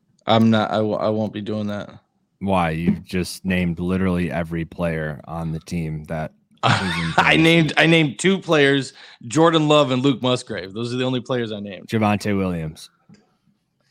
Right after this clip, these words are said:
Speaker 1: Uh, okay, yeah, Javonte Williams. I forgot about him as well. Yeah.
Speaker 2: So you're betting the over?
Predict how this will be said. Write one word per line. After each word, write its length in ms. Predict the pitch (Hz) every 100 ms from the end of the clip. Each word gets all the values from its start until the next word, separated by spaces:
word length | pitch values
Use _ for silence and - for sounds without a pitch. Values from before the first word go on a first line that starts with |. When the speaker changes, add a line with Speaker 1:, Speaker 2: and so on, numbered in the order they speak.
| _ - 117 113
Speaker 1:
Uh, 1080 | 110 107 107 107 107 107 107 107 110 110 -
okay, 300 | 131 185 208
yeah, 220 | 151 170
Javonte 560 | 113 131 139 156 165 165
Williams. 300 | 180 143 120
I 60 |
forgot 300 | 120 131 131
about 200 | 135 135 139
him 120 | 139
as 140 | 127
well. 200 | 143 135
Yeah. 160 | 117 147
Speaker 2:
So 260 | - - 104
you're 160 | 98
betting 320 | 92 90 87 85
the 140 | 78
over? 320 | 73 69 76